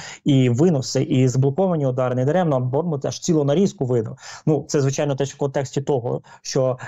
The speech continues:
е, скаути Челсі були на матчі, м, е, з Борнмута попередньому, де вдалося сухий матч зіграти з Тоттенхемом.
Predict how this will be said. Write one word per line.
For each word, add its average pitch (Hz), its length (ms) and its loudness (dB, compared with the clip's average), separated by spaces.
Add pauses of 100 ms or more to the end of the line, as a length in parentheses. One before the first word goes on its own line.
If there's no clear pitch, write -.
(140)
е, 127 220 -2
скаути 139 440 -2
Челсі 117 360 -4
були 131 220 0
на 135 100 2
матчі, 139 420 -2 (340)
м, 135 240 0
е, 135 400 -8
з 131 680 -12
Борнмута 131 460 -6
попередньому, 135 640 -2
де 127 220 0
вдалося 127 480 -2
сухий 131 380 0
матч 127 180 2
зіграти 127 340 0
з 120 60 -10
Тоттенхемом. 139 600 -4